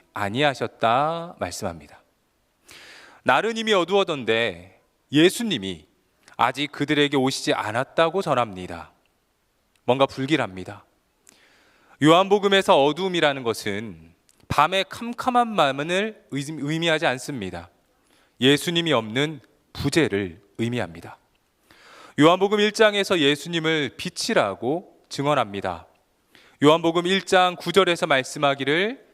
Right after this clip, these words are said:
"참 빛, 곧 세상에 와서 각 사람에게 비추는 빛이 있었다." 전합니다.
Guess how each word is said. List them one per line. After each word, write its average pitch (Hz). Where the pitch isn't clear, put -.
"참 160
빛, 139
곧 -
세상에 202
와서 175
각 143
사람에게 165
비추는 151
빛이 165
있었다." 165
전합니다. 95